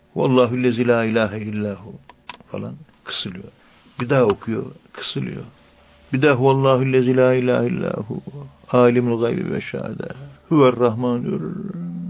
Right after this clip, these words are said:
Hıçkırarak ağlamaya başlıyor.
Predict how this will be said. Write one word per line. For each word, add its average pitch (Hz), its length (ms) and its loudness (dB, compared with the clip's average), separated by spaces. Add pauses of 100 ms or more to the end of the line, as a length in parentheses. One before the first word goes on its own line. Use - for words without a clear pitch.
(1040)
Hıçkırarak 107 600 0
ağlamaya 76 440 -2
başlıyor. - 340 -18